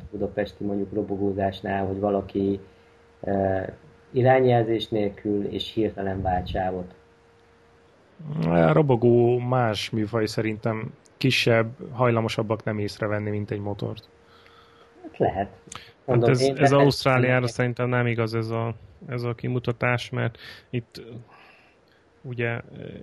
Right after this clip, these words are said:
Speaker 3: én amikor motorozok a, a G S-sel, az ugye nagy motor, tehát egy széles, ugye, terebélyesebb gépezet, ö, ott, hogyha én bemegyek, ö, mozgó autók közé, tehát mondjuk egy, érted, egy nyolc, max. nyolcvannal utazó autósor közé, én, hogyha bemegyek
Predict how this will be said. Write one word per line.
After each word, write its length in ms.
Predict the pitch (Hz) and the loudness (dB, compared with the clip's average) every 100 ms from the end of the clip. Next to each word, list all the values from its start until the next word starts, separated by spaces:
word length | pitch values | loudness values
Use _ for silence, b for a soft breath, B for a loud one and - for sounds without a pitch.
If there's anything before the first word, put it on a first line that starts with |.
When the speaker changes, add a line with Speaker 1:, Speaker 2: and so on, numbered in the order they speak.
| - | -4
Speaker 3:
én 220 | 131 131 | 0 2
amikor 340 | 120 117 117 | 2 0 -2
motorozok 560 | 113 117 117 113 110 107 | -2 -2 -2 -4 -4 -4
a, 240 | 113 110 | -4 -2
a 80 | 117 | -2
G 260 | 113 117 113 | 2 4 2
S-sel, 200 | - 117 | 0 -2
az 120 | 113 | -2
ugye 240 | 117 113 123 | 0 -2 0
nagy 280 | 127 120 113 | 2 2 2
motor, 440 | 113 117 120 127 - | -2 0 0 0 -6
tehát 200 | - 110 | -8 -8
egy 100 | 113 | -8
széles, 480 | - 117 113 110 110 | -8 -4 -2 -2 -4
ugye, 140 | 113 110 | -6 -4
terebélyesebb 720 | 113 113 110 107 107 110 110 | -2 -2 -2 -4 -4 -8 -6
gépezet, 500 | 110 110 117 120 - B B B - | -6 -2 0 0 0 B B B -6
ö, 380 | 120 110 107 - - | -2 0 0 -2 -2
ott, 520 | - 123 120 - - - _ _ _ | 2 4 4 0 -20 -20 _ _ _
hogyha 360 | - 120 113 117 | -4 -2 0 0
én 120 | 113 | 2
bemegyek, 460 | 117 117 110 107 - | 2 2 0 -2 -8
ö, 220 | - 113 117 | -8 -6 -6
mozgó 560 | 110 120 120 117 120 110 | -4 2 4 4 4 4
autók 420 | 107 113 110 107 | 4 2 -2 -2
közé, 300 | 117 110 110 | 0 0 0
tehát 180 | 110 107 | 0 0
mondjuk 180 | 104 101 | -2 -2
egy, 100 | 101 | -2
érted, 300 | 107 107 104 | -2 -2 -4
egy 60 | |
nyolc, 300 | 101 110 113 | 0 2 2
max. 300 | 110 113 110 | 2 0 0
nyolcvannal 760 | 117 110 107 113 107 104 101 - | -2 -2 -2 -2 -2 -2 -2 -4
utazó 580 | 120 117 113 107 104 - 156 | -8 -4 -2 0 0 -2 -4
autósor 600 | 113 113 113 107 - 104 | 0 0 0 -4 -4 -2
közé, 240 | 113 110 | 0 2
én, 80 | 107 | 2
hogyha 200 | 104 104 | 0 -2
bemegyek 500 | 104 107 107 98 | 0 0 0 -2